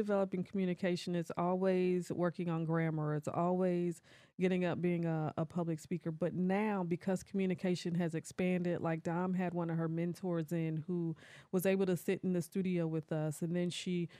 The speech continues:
works to train our other Neuhoff interns, which is communication.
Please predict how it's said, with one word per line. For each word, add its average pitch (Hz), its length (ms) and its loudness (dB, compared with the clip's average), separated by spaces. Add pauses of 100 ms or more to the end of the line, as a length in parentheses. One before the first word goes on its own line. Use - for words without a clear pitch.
(180)
works 185 320 0
to - 140 -2
train 180 760 0
our 165 220 0
other 170 500 0 (340)
Neuhoff 180 460 2
interns, 175 540 0
which 180 140 -2
is 175 120 -2
communication. 170 1160 0